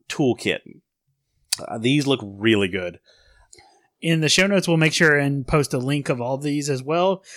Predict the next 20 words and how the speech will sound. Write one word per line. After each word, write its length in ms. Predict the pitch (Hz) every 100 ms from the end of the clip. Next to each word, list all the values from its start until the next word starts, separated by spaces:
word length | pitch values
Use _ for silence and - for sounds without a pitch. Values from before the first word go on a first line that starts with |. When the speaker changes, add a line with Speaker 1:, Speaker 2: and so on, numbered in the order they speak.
| - -
Speaker 2:
to 160 | 165 165
make 220 | 151 165
it 60 | 165
nice 180 | 151 151
and 100 | 151
easy 200 | 147 143
for 120 | -
you 160 | 139 139
to 100 | 127
find 400 | - 123 123 120
what 160 | 120
we're 100 | 117
talking 420 | 120 - 110 - 110
about. 360 | 104 101 - _ _ - - - _ -
Uh, 160 | 151
so 360 | 151 - 214 185
this 420 | 151 156 180 175
tabletop 640 | - - 240 277 202 170 156
toolkit 600 | 185 175 160 156 139 127 _
is 540 | 143 143 147 143 131